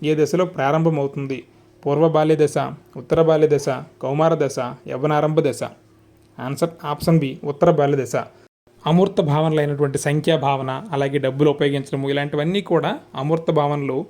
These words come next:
ఉత్తర బాల్య దశలో ప్రారంభమై డెవలప్‌మెంట్ అవుతూ ఉంటాయి. నెక్స్ట్ బిట్ పదిహేడవది. పదిహేడవది. పియాజే ప్రకారం పిల్లలు బాహ్య ప్రపంచంకి అనుగుణంగా తనని తాను మలుచుకోవడంని ఏమంటారు?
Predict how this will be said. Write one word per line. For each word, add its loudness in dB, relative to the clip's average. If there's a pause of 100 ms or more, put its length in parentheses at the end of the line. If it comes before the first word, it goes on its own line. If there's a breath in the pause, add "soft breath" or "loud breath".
(200)
ఉత్తర -2
బాల్య 2
దశలో -4
ప్రారంభమై -4
డెవలప్‌మెంట్ -4
అవుతూ -4
ఉంటాయి. -4 (680 soft breath)
నెక్స్ట్ -4
బిట్ -2
పదిహేడవది. 2 (480)
పదిహేడవది. 2
పియాజే 2
ప్రకారం -2
పిల్లలు 4
బాహ్య -2
ప్రపంచంకి -2
అనుగుణంగా 0
తనని 0
తాను 2
మలుచుకోవడంని 0
ఏమంటారు? -4